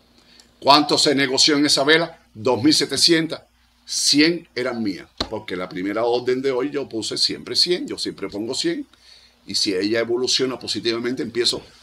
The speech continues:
esto empieza a suceder. Así es el mouse mío. Empiezo a lanzar órdenes de quinientas, quinientas, quinientas, quinientas, quinientas. Al final se me quedan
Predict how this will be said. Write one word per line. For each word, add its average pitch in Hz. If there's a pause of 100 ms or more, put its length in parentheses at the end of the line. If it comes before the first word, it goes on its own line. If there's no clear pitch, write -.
(260)
esto 135
empieza 127
a 120
suceder. 95 (2250)
Así 135
es 113
el 117
mouse 107
mío. 78 (680)
Empiezo 104
a 107
lanzar 104
órdenes 120
de 113
quinientas, 117
quinientas, 117
quinientas, 110
quinientas, 110
quinientas. 117 (360)
Al -
final 120
se 123
me 110
quedan 123